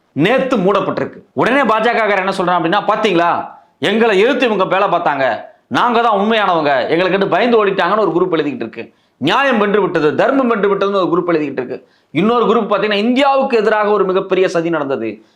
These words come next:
இந்திய பொருளாதாரத்தை காலி பண்ற மாதிரி சில சதிகள் நடந்தது, ட்ரம்ப் வந்ததுக்கு பிறகு மோடி பேசி இதெல்லாம் காலி பண்ணிட்டாருன்னு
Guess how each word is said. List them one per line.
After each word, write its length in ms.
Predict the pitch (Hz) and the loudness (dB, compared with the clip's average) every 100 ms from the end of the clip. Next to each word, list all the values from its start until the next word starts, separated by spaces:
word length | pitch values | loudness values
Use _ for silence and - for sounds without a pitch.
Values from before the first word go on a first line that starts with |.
| - | -2
இந்திய 380 | 196 247 247 | 0 2 2
பொருளாதாரத்தை 760 | 247 226 262 247 240 214 220 165 | 2 2 2 2 0 0 -2 -2
காலி 320 | 147 220 294 | 0 2 2
பண்ற 260 | 254 220 220 | 0 0 0
மாதிரி 200 | 214 202 | 0 0
சில 140 | 196 | -2
சதிகள் 280 | 165 175 180 | -2 -2 0
நடந்தது, 560 | 160 147 135 120 117 - _ _ - | 0 0 -2 -2 -6 -10 _ _ -2
ட்ரம்ப் 220 | 269 320 | 0 2
வந்ததுக்கு 460 | 285 226 208 202 170 | 2 2 2 2 0
பிறகு 260 | 170 170 | 0 0
மோடி 360 | 170 214 269 240 | 2 2 2 0
பேசி 240 | 196 170 | 0 0
இதெல்லாம் 280 | 190 190 190 | 0 0 0
காலி 200 | 156 214 | 0 0
பண்ணிட்டாருன்னு 640 | 190 185 165 156 170 233 | 0 -2 0 0 0 -4